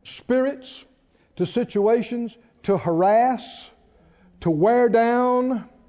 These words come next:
to provoke you to ask questions you shouldn't ask, and think thoughts you shouldn't think.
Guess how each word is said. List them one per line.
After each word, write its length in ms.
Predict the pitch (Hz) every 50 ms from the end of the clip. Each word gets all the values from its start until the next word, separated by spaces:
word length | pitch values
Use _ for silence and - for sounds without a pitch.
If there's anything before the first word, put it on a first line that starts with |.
| _ _ _ _ _ _ _ _ _ _ -
to 520 | - 202 208 202 196 190 175 160 160 160 -
provoke 640 | - 170 165 131 110 202 226 254 254 - - - -
you 540 | 214 226 226 226 226 220 220 214 196 - - - - _ _ _ _ -
to 160 | - 165 160
ask 400 | 196 202 208 202 190 - - -
questions 760 | - - 226 233 220 226 - - 247 247 240 240 233 - - -
you 160 | 180 196 190
shouldn't 320 | - - 220 208 190 170
ask, 680 | 170 196 220 233 240 254 254 233 - - - - - - _ _ - - - - - - _ _ _
and 440 | 170 175 185 190 185 175 170 175 -
think 300 | 240 240 247 240 240 -
thoughts 320 | 233 220 214 214 214 -
you 80 | 190 190
shouldn't 400 | - - 196 180 151 156 147 -
think. 580 | 240 254 269 277 269 269 277 262 269 - -